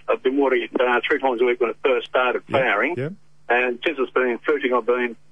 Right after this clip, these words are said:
Speaker 1: I've been sort of watering it at once a week. Is that, is that quite enough for it, or?
Speaker 2: Uh, look, again, when, when a, a plant's fruiting like that, it is, you, you know, sucking up quite a lot of moisture 'cause it's putting that into the fruit. So when you bite, bite into that, uh, peach, it's nice and juicy.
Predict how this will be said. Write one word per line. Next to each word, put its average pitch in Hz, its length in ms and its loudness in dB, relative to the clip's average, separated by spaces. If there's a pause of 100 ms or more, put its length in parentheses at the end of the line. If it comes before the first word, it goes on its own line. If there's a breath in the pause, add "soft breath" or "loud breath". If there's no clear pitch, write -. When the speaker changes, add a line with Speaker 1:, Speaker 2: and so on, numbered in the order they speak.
Speaker 1:
I've 123 120 2
been 127 260 0
sort 127 140 0
of 113 60 2
watering 120 340 2
it 113 100 0 (180)
at 113 160 -2
once 143 240 0
a 127 40 2
week. 117 260 0
Is 110 80 -4
that, 139 240 2
is 117 120 0
that 139 140 0 (160)
quite 143 220 0
enough 135 220 0 (100)
for 175 220 2
it, 175 40 2
or? 117 280 2
Speaker 2:
Uh, 131 320 2
look, 143 240 -2
again, 147 480 0
when, 165 240 -2
when 175 160 2
a, 143 80 -2 (100)
a 123 80 -2
plant's 117 380 -4
fruiting 123 340 0
like 101 220 0
that, 107 160 2
it 107 100 -2
is, 123 240 0
you, 135 220 0
you 113 180 0
know, 110 80 2
sucking 120 320 0
up 107 140 -4
quite 135 220 0
a - 20 0
lot 120 160 2
of 95 40 -4
moisture 123 400 0
'cause 104 200 -6
it's - 100 -10
putting 120 280 -4
that 110 140 2
into 101 200 2
the 90 80 -2
fruit. 180 320 0
So 107 100 0
when 104 140 0
you 95 100 0
bite, 110 440 -2
bite 113 180 0
into 98 160 -6
that, 98 200 -2
uh, 95 120 0
peach, 120 280 -2
it's - 140 -10
nice 107 240 -2
and 90 100 -2
juicy. 117 400 -2